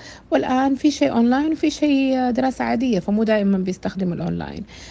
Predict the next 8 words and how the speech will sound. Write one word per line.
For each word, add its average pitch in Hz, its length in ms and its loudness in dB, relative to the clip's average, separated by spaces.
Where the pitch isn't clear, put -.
آه، 208 720 -2
حلو 240 320 0
إنه 196 160 0
يكون 196 200 -2
عند 196 180 -2
أولادنا 190 760 -2
آيبادات 190 640 -2
أو، 156 440 -2